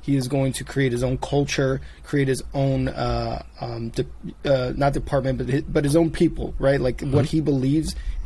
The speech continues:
Speaker 1: is his vision. He's gonna bring in those people that are going to basically lead this organization to that vision. And I thought it was, you know, you kinda come in and you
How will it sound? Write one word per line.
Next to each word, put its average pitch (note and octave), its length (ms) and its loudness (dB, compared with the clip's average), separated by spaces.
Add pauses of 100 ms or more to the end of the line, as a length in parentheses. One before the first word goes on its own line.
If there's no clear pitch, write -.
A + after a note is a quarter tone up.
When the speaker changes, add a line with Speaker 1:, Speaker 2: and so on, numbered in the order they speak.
Speaker 1:
is C3+ 180 4
his C#3 180 4
vision. C#3 280 4
He's D3+ 120 4
gonna C#3 140 2
bring C#3 160 2
in C#3 120 4
those C3 200 4
people C#3+ 460 0
that A#2 300 -2 (460)
are C3 160 2
going C3+ 340 2 (100)
to B2+ 440 2
basically C3 580 2
lead C3 460 0 (160)
this C#3+ 240 4
organization C3 680 4 (220)
to - 160 6
that B2 200 4
vision. A#2 460 -2 (440)
And B2+ 220 0
I C3+ 140 4
thought E3 160 6
it D#3+ 40 8
was, C#3 300 2
you D#3+ 120 6
know, C#3 220 4 (200)
you D3 100 2
kinda D#3+ 240 4
come D3+ 220 4
in D#3+ 420 4
and C#3 180 4
you C3+ 200 0